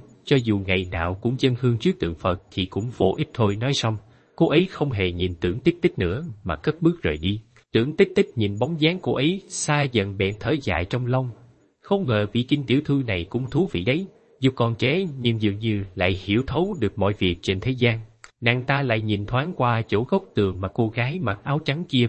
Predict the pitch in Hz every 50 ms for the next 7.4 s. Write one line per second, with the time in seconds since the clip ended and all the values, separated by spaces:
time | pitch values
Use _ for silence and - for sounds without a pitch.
0 | - - 95 82 82 92 104 113 151 196 220 - - _ _ _ - 127 135 139
1 | 123 120 117 127 160 170 - 110 110 107 - - 151 151 117 87 78 80 - -
2 | 101 92 101 139 147 - - 139 131 - 139 147 151 - 92 85 104 135 160 139
3 | - 123 123 117 123 120 120 113 123 120 135 170 196 202 - _ _ _ _ _
4 | - - - 156 156 - 165 165 147 143 160 196 175 110 95 - - 104 92 95
5 | 117 127 147 180 196 123 101 85 73 73 - _ _ _ _ - 107 110 107 110
6 | 117 123 113 110 113 117 117 117 - 190 190 - - - 98 110 127 135 131 113
7 | 120 147 143 - - 87 90